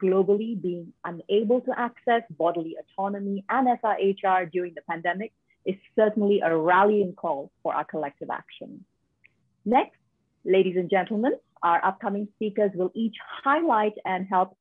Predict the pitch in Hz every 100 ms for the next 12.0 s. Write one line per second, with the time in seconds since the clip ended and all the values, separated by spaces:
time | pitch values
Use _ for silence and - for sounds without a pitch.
0 | - 262 285 285 185 113 - - _ -
1 | 180 165 _ - 254 247 247 240 - 196
2 | 196 190 175 170 170 175 - _ - 269
3 | 262 208 - 208 196 - 175 - 196 190
4 | 190 190 - 156 156 - - 226 - -
5 | _ _ _ _ _ - - 170 170 160
6 | 196 202 185 180 180 175 170 170 - 180
7 | 185 196 294 330 - _ - 214 233 233
8 | 240 240 196 202 202 277 494 _ _ -
9 | 196 254 254 240 208 190 190 185 202 180
10 | 160 175 226 220 214 196 196 190 185 -
11 | 262 262 262 262 - 269 269 262 226 214